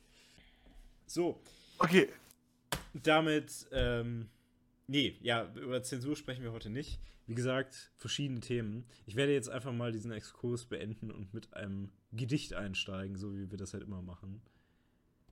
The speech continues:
Speaker 1: Einfach nur mal mit einem heute. Und,
Speaker 2: Ja,
Speaker 1: äh,
Speaker 2: aus,
Speaker 1: du,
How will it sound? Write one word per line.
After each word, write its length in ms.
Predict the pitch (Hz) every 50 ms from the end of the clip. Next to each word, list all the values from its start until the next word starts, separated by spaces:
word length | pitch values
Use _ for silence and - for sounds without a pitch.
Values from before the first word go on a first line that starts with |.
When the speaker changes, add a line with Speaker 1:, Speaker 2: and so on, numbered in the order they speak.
| - _ _ _ _ _ _ _ _ _
Speaker 1:
Einfach 180 | - - - 117
nur 100 | 117 110
mal 120 | 107 107
mit 200 | 107 104 90 -
einem 320 | - 101 104 104 98 92 92
heute. 360 | 90 82 82 - - 101 135 - - _ _ _ _ _ _ _ _ _ _ _ _ _ _ _ _ _ _
Und, 180 | - 117 107 98
Speaker 2:
Ja, 200 | 131 120 117 123
Speaker 1:
äh, 60 | 120
Speaker 2:
aus, 200 | 127 127 123 117
Speaker 1:
du, 60 | -